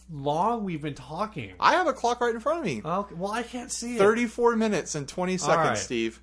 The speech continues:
Speaker 1: Okay,
Speaker 2: That's
Speaker 1: here we
Speaker 2: how,
Speaker 1: go.
Speaker 2: how deep we are.
Speaker 1: Here we go.
Speaker 2: We're halfway through it.
Speaker 1: <laughs> That's not a lot of time to cover three topics.
Speaker 2: There th-, we can cover three
Speaker 1: All right,
Speaker 2: topics.
Speaker 1: uh,
Speaker 2: We're gonna
Speaker 1: so
Speaker 2: knock
Speaker 1: the
Speaker 2: each
Speaker 1: first
Speaker 2: one out of the park.
Speaker 1: topic is from Cody Thompson, and he wants us to talk about tone woods.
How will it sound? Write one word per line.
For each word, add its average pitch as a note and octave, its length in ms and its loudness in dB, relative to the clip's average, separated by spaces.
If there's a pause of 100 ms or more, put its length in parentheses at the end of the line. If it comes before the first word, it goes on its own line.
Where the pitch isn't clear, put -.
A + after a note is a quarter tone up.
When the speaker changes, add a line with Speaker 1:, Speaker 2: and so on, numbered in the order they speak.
Speaker 1:
Okay, D#3+ 260 -2
Speaker 2:
That's E3+ 220 6
Speaker 1:
here G3+ 80 2
we F#3+ 40 6
Speaker 2:
how, E3+ 220 6
Speaker 1:
go. F3 60 0
Speaker 2:
how E3 160 6
deep D3+ 320 -4
we B2+ 120 -2
are. G2 220 2
Speaker 1:
Here E3 160 0
we F3 100 -2
go. D#3+ 200 0
Speaker 2:
We're C3 80 4
halfway E3+ 400 2
through D3 340 2
it. F#2+ 180 -2 (360)
Speaker 1:
<laughs> - 380 -2 (500)
That's B2+ 260 -8
not F#3+ 220 -8
a - 20 -6
lot F3 160 0
of C#3 80 -4
time D#3 220 -6
to B2+ 80 -8
cover B2+ 240 -8
three B2 160 -10
topics. A#2 640 -10
Speaker 2:
There G#3+ 120 0
th-, G#3+ 220 -8
we A3 220 -6
can F#3+ 100 -4
cover F#2+ 240 -6
three D#3 160 -10
Speaker 1:
All D#3 80 0
right, D#3+ 120 4
Speaker 2:
topics. D3+ 220 -4
Speaker 1:
uh, D#3 140 2
Speaker 2:
We're D#3 60 2
gonna E3 120 2
Speaker 1:
so C#3+ 120 2
Speaker 2:
knock D3+ 160 6
Speaker 1:
the E3+ 60 0
Speaker 2:
each G3 80 2
Speaker 1:
first G3 80 0
Speaker 2:
one D3+ 100 0
out D3+ 60 2
of F3+ 100 6
the F3+ 80 2
park. D#3 260 0
Speaker 1:
topic - 160 -18
is D#3 240 -6
from D#3 380 -6
Cody E3 420 -4
Thompson, E3 540 -6
and C3+ 180 -6
he C#3 140 -6
wants E3 260 -6
us E3 120 -12
to - 40 -14
talk D#3 220 -4
about D#3 200 -4
tone D#3 300 -8
woods. A2+ 460 -8